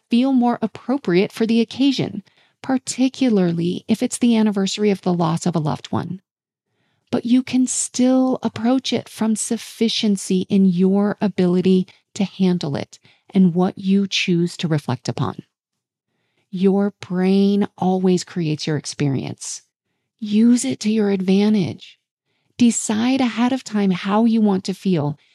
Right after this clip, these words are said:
and be intentional to create an experience from a place of sufficiency and enoughness.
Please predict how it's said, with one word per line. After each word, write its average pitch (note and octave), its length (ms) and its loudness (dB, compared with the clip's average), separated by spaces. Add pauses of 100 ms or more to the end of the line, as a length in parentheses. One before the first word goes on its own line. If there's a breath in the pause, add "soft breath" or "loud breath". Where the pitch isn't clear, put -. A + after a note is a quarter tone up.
(120)
and G#3 180 4
be A3+ 180 2
intentional A3 920 0
to - 160 -6
create G3+ 680 0
an G#3+ 100 2
experience D#3+ 760 0 (280)
from G#3+ 400 0
a A#3+ 80 0
place G3+ 440 0
of F#3 100 -2
sufficiency A#3 1120 -2
and G3 120 2
enoughness. - 840 0